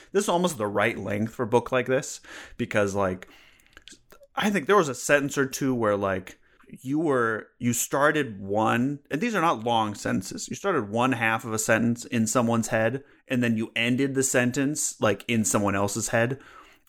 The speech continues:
And, like, that, I think I found that a little <laughs> disconcerting. I know people, like, talk about it as, like, third person omniscient, but, like, I was thinking about it, and, like,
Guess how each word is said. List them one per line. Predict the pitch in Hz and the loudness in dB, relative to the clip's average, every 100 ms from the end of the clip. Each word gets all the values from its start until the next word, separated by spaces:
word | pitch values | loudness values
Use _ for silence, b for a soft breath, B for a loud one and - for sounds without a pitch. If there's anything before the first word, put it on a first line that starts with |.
| - | -2
And, | 131 | 0
like, | 117 104 | 0 0
that, | 127 135 151 - | 0 0 0 -4
I | 156 | -2
think | 165 | 0
I | 120 | 2
found | 139 123 117 | 2 0 0
that | 110 107 - | 0 0 0
a | 113 | -2
little | 104 107 101 101 98 - _ | 2 2 4 2 -2 -10 _
<laughs> | - - - - - - | -12 -12 -14 -14 -14 -6
disconcerting. | - 110 - 101 - 107 98 98 | 0 0 0 -4 0 0 0 0
I | |
know | 151 | 0
people, | 196 233 226 | 0 0 2
like, | 120 - | 2 0
talk | 113 123 | -2 -2
about | 151 151 151 | 0 0 0
it | |
as, | 139 127 | -2 0
like, | 127 104 - b b _ | 0 0 -4 b b _
third | - 107 127 - | 0 2 2 0
person | 131 131 - 120 - | 0 0 0 -4 -2
omniscient, | 120 107 101 101 107 185 190 - - | -2 0 2 0 2 2 2 0 -6
but, | 127 - | -4 0
like, | 107 107 - | 2 0 -2
I | - | -2
was | 151 - | 0 2
thinking | 180 185 135 | 0 0 0
about | 110 107 101 | 2 2 2
it, | 101 - _ b b b b _ | -2 -4 _ b b b b _
and, | 120 | 0
like, | 110 104 98 | 4 4 2